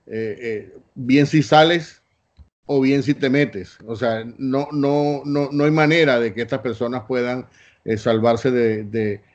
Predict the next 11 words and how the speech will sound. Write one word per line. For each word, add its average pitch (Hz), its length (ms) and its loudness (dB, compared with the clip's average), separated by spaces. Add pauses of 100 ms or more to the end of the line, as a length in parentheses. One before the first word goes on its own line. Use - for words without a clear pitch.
(160)
eh, - 340 -14
eh, 156 160 -14
es 156 140 2
una, 160 340 4
es - 640 -10
una 170 140 4
situación 156 500 2
bastante, 139 960 2
eh, 120 480 -6
muy 143 280 2
difícil, 175 600 0